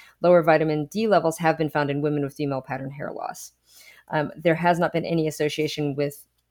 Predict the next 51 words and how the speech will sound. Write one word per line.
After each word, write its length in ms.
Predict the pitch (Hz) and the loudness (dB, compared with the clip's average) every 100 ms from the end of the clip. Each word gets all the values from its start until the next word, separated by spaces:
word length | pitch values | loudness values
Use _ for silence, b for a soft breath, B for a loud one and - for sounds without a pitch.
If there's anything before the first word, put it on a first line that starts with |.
| _ | _
lower 240 | - 160 147 | -2 0 2
vitamin 280 | 147 143 143 | 0 -2 -2
D 120 | 147 | -2
levels 340 | 143 147 147 | 0 -2 -4
in 240 | - 147 143 | -6 -4 -2
men 320 | 143 175 170 | -2 -2 -2
with 180 | 151 - | -4 -2
male 200 | 143 147 | -4 -2
pattern 280 | 170 175 | -2 -2
hair 180 | 180 185 | 0 0
loss 300 | 180 175 180 | 0 -2 -2
in 80 | 151 | -2
the 80 | 147 | -2
literature. 560 | 147 196 180 - 339 - B B - | -2 -4 -6 -6 -6 -10 B B -4
They 100 | 165 | -2
didn't 240 | 170 175 | 0 -4
assess 440 | - - 147 - | -6 -2 -2 -2
their 340 | - 147 139 - | -2 0 0 -2
other 160 | 160 151 | -6 -4
population, 500 | 143 139 139 135 143 | -4 -6 -8 -8 -8
though, 60 | 139 | -8
which 140 | 135 | -6
I 40 | |
think, 160 | 147 156 | -4 -4
again, 220 | 147 147 | -2 -2
is 140 | 139 151 | -4 -6
an 80 | |
opportunity. 720 | - 151 - - - - - - _ B B B B - | -8 -8 -10 -12 -12 -12 -14 -16 _ B B B B 0
Both 260 | 170 190 | 2 2
the 80 | 190 | 0
low-dose 440 | 180 185 190 196 - | 0 2 2 -2 -2
oral 220 | 170 160 | 2 2
minoxidil 540 | 160 151 165 185 202 | 2 0 -2 0 2
and 100 | 175 | 2
five-alpha 360 | 156 151 147 156 | 2 0 0 0
reductase 440 | 147 147 - 156 | 0 0 -2 -6
inhibitors 540 | 151 151 156 180 214 - | -4 -6 -6 -4 -6 -4
have 160 | 160 | -4
been 80 | 156 | -4
shown 220 | 151 156 | -4 -4
to 100 | 147 | -4
improve 480 | - 147 - 196 208 | -8 -10 -4 -2 -2
hair 180 | 170 151 | -4 -4
counts 340 | - 156 196 | -2 -4 -2
in 160 | 160 151 | -2 0
men 220 | 143 143 | 0 0
with 160 | 139 - | -2 -2
male 200 | 185 277 | -2 0
pattern 280 | 196 165 156 | 0 0 -2
hair 220 | 147 135 | -2 -2
loss, 320 | 135 170 | -4 -8